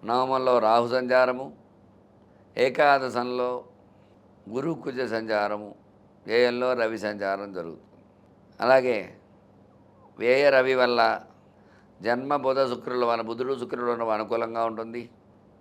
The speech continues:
తృతీయంలో కేతు అనుకూలంగా ఉన్నాడు. అష్టమ శని వల్ల, వ్యయంలో రవి వల్ల ఇబ్బందులు ఉన్నాయి. వీళ్ళు విశేషముగా ఈ రోజున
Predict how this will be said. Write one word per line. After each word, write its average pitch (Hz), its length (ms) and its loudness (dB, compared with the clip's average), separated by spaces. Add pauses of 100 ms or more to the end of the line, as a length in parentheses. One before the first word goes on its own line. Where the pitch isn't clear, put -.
(100)
తృతీయంలో 139 600 2 (200)
కేతు 123 320 2
అనుకూలంగా 123 560 0
ఉన్నాడు. 127 320 -2 (720)
అష్టమ 120 340 -2 (140)
శని 135 300 -2
వల్ల, 131 200 2 (440)
వ్యయంలో 123 480 0
రవి 113 320 0
వల్ల 117 140 -2 (120)
ఇబ్బందులు 107 380 -8
ఉన్నాయి. 98 320 -14 (1400)
వీళ్ళు 139 340 -2 (1500)
విశేషముగా 113 800 0 (2000)
ఈ 117 100 -4
రోజున 123 380 2